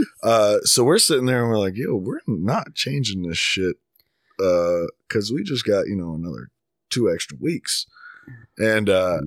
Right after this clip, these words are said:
Speaker 1: Good deals, baby.
Speaker 2: Yeah. So we're sitting there <laughs> and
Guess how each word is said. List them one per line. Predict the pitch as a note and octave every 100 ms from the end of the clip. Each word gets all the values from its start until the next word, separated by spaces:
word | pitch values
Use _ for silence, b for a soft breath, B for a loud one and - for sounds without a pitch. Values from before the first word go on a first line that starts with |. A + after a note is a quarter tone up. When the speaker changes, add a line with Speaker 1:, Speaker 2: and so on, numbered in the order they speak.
| E2
Speaker 1:
Good | F2 A2+ A2
deals, | G#2+ F2 F2
baby. | G2+ - F2+ G2 G#2 _
Speaker 2:
Yeah. | F#2 A#2 A#2 F2 - _ -
So | - B2+ A2+
we're | A2+
sitting | B2 D3 C#3+
there | D3+ D3+ -
<laughs> |
and | E3